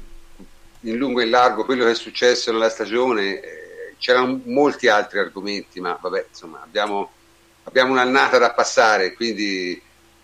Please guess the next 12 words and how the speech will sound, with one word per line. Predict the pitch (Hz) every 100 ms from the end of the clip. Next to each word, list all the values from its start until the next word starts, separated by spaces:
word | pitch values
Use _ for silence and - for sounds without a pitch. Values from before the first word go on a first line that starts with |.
| -
eh, | 85 85 78 69 65 _ _ _ _ _ _ -
un | 104
po' | - 131
ce | 120
li | 113
siamo | 117 107
riservati | 101 - 101 110 110 - 101 98 - _ _ - _ _ _ _ _
per | 101
altre | 101 - 101
occasioni, | - 85 90 78 67
diciamo. | 67 - - _ - - - - -
Comunque, | 180 135 98 -